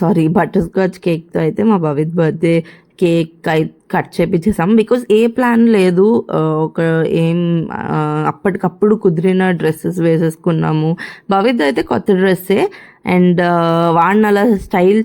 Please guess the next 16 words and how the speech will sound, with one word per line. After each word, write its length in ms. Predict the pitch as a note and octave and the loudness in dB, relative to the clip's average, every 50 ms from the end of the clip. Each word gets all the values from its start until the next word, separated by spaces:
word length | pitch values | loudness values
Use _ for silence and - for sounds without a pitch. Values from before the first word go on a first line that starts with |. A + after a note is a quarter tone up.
| A3+ - | -2 -2
చేయమని 440 | B3 A3+ G3+ G#3 G#3 G#3 G#3 G#3+ G#3+ | 0 0 2 2 0 2 0 0 0
చెప్పింది 540 | G#3 - - - - _ - G3+ G#3 A3+ B3 | -2 -2 -6 -8 -4 _ -2 0 2 2 4
మా 140 | B3 G3 | 4 2
పిన్ని. 560 | F3 F3+ - D#3+ D#3 E3 E3 F#3 F#3+ G#3+ D4+ - | 2 0 -2 -2 0 0 0 0 0 -2 -4 -4
<laughs> 80 | - A3+ | -2 -2
Because 360 | G3 E3 - G#3+ G#3 A3+ G#3 | -2 0 0 0 0 2 2
వాడికి 340 | G3+ F3+ F3+ E3 E3 - E3+ | 2 0 0 0 -2 -2 -4
actually 340 | E3 F3 - - A3+ B3 G#3+ | -4 -4 -4 -4 -2 0 0
ఆ 40 | G#3 | 2
లోపల 460 | G#3 E3+ D#3 E3 - - G#3+ A3 A3 - - - - - _ _ | 2 2 0 0 0 0 0 0 -2 -4 -10 -18 -20 -20 _ _
టీ 160 | G#3 G3+ G3+ | 2 2 2
షర్ట్ 220 | A3+ - - A3 G#3+ | 2 0 0 0 0
ఏదైతే 400 | F#3+ F3+ E3+ F#3 F#3 G3 - F#3+ | 2 2 2 2 0 0 0 0
ఉందో 280 | F3+ E3+ E3+ E3+ F#3+ | 0 0 2 0 0
అది 220 | A#3+ B3+ B3 A3 A3+ | 0 0 0 0 0
రాలేదన్నమాట. 840 | F3+ D#3+ D#3 D#3 D#3+ F3 F#3+ F3 E3+ D#3 D3+ D3+ D3 D3 C#3+ C#3+ | 2 2 2 2 2 2 2 0 0 -2 -2 -2 -4 -4 -4 -6